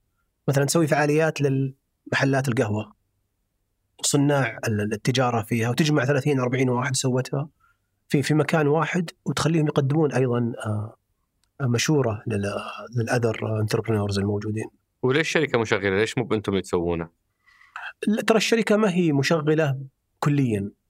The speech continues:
Speaker 1: الشركة تشغل لكن وفق،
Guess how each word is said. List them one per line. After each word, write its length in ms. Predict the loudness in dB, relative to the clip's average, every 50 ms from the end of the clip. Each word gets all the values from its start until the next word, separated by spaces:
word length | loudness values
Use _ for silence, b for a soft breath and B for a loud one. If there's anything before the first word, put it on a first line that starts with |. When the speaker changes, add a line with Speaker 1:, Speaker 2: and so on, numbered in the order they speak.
| _ _ _ _ -6
Speaker 1:
الشركة 680 | -4 -2 0 2 2 2 2 0 0 0 0 -2 -4 -8 -12 -12 -8 -4
تشغل 480 | -2 0 0 0 0 0 0 0 2 0
لكن 200 | 0 2 2 2
وفق، 420 | 2 0 0 -4 -8 -10 -12